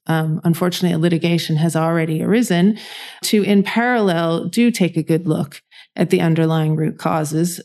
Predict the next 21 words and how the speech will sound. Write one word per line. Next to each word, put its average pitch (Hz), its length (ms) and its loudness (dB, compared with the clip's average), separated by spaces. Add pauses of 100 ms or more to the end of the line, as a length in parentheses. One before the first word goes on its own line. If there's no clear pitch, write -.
of 156 180 -4
this 156 180 -4
litigation 170 840 0
to - 120 -6
see 175 600 0
if - 160 -4
there 160 180 0
are 156 340 -4
adjustments 165 560 -2
that 160 120 -4
you 175 60 -4
can 156 200 0
make 147 240 -2
to - 140 -2
ensure 156 460 0
that - 120 -8
you 156 100 -4
are 151 100 -2
not 151 200 -2
a 160 60 -4
serial 156 680 0